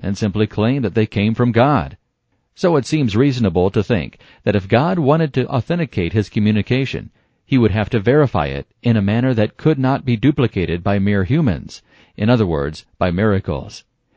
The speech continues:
This narrows the field considerably. Beyond the evidence for the Bible's correctness, the manuscript evidence, and its historicity,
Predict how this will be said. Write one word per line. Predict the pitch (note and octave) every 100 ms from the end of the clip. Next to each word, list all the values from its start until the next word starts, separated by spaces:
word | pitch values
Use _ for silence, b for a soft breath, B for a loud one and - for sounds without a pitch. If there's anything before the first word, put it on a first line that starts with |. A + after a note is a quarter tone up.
| -
This | G2 D3+ C3+ -
narrows | G#2 B2 B2+ G2+ G#2 -
the | G2+
field | A#2+ G2 C#2+ D#2
considerably. | - G2 A#2+ F#2 D2 B1 - - _ _ _ _ _ _ _ _ _ _ _ -
Beyond | F#2 E2 C#3+ D3+
the | A#2
evidence | A2+ G2 G#2+ -
for | G#2
the | F2
Bible's | F#2+ G#2 G#2 F#2
correctness, | - F#2+ G2 E2+ C2+ - - _
the | E2
manuscript | F#2+ B2+ G#2+ - C#2 D#2
evidence, | D2+ - A2+ - _ B B
and | - D3+
its | B2+
historicity, | - E3+ - B2 C#3 F#2 A#1+ -